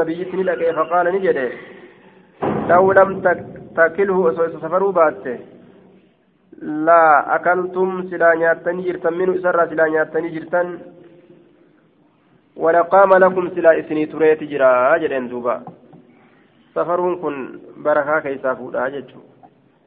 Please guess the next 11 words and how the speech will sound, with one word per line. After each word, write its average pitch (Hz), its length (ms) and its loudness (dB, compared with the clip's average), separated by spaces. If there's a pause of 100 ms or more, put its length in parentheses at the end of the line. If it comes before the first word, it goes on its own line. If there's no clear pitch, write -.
(140)
Yeroo 190 460 -2
galfatan, 160 560 -2
yeroo 180 240 0
alaa 160 260 2
gartee 165 580 -2
guuratanii 151 480 -8
galfatan 139 440 -4
safaruun 151 340 -8
ni 143 120 -12
jira. 143 160 -6 (2000)
Aaya, 147 380 0